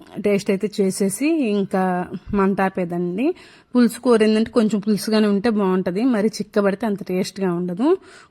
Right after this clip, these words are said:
కొంచెం పులుసు పులుసుగా ఉంటేనే బాగుంటది. ఇంకా ఫ్రైకి కూడా కట్ చేసానండి క్యాబేజ్ అయితే మాత్రం.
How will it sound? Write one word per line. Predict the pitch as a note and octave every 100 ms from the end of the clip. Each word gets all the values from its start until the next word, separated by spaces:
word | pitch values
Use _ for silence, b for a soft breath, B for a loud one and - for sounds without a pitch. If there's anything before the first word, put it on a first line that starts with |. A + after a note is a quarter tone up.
| -
కొంచెం | G#3 G3
పులుసు | G3+ F#3+ -
పులుసుగా | G#3 F#3+ G3
ఉంటేనే | F#3 F#3+ A3+
బాగుంటది. | F#3+ F3+ F3 E3 A#3+
ఇంకా | E4+ C#4 G3+
ఫ్రైకి | - F#3+ G3+
కూడా | G3 G#3
కట్ | G3+ F3 F#3
చేసానండి | G3+ G3 F3 F3
క్యాబేజ్ | - F3 E3+ F3
అయితే | F3 E3
మాత్రం. | F3 E3 E3 A3+